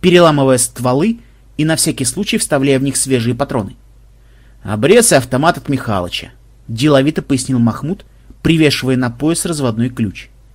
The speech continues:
«Бутылки от бабы Лукинишны из тринадцатого номера. Патронов мало, так что готовьтесь к рукопашной». Макмед кивнул и, достав из кармана моток изоленты, стал прикручивать к обрезу фонарик.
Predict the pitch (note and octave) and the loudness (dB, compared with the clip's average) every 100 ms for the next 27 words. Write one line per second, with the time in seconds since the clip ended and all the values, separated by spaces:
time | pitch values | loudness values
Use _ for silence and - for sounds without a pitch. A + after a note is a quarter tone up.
0 | - - G#2+ A#2 B3+ A#3+ C#3+ A#2+ C3+ D#3 | -18 -10 -6 0 0 2 2 4 2 4
1 | F#3 F#3+ A2 G2+ - G#2 - A2+ A#2 C3+ | 2 2 -4 -4 -6 -6 -6 -4 -2 -2
2 | - D#3 D3 G#2 F2 F2 - - - - | -4 -4 -2 -4 -6 -12 -20 -20 -20 -20
3 | _ - C3+ G3 A3+ - F#3+ A#2+ G2+ - | _ -2 0 4 4 2 2 0 0 -6
4 | A2 - A#2+ B2 D3 C3+ C#3+ - C#3+ D#3 | -8 -6 -4 -2 -2 -4 -6 -6 -2 0
5 | D3+ F3 - F#2 _ _ _ - - - | 2 2 0 -10 _ _ _ -20 -20 -20
6 | - - - - A#2+ A#2 D#3+ F3+ - G#2 | -20 -20 -20 -6 -4 -2 -2 -4 -4 -6
7 | A2+ F#3 - - - - - _ C#3+ D#3 | -4 -6 -12 -20 -20 -20 -20 _ 0 2
8 | E3+ A#3+ A3 - D#3 E3 F#3 D3+ C#3+ E3 | 2 0 -2 -4 -2 0 2 0 0 -2
9 | G3 - B2+ C3 F3+ A3 - F#3+ D#3 A#2 | -6 -4 -2 0 0 -4 -4 -2 -2 -4
10 | C#3 F#3 - C#3 C3 C3+ A#2+ B2 F3 F3+ | -6 -6 -4 -4 -2 -2 0 -2 -2 -4
11 | E3 C#3 G2+ - | -2 -2 -4 -8